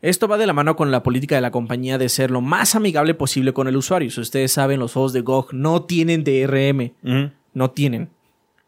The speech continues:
Speaker 1: Ajá, entonces, ellos están bajo el entredicho de que un acuerdo de caballeros, y si lo compras, pues,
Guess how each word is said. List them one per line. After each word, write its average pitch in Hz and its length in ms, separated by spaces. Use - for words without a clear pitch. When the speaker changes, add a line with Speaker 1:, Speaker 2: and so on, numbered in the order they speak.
Speaker 1:
Ajá, 123 180
entonces, 123 800
ellos 131 400
están 131 340
bajo 127 200
el 123 60
entredicho 131 440
de 120 120
que 107 420
un 151 100
acuerdo 151 220
de - 40
caballeros, 175 600
y 117 60
si 113 60
lo 117 100
compras, 156 340
pues, - 280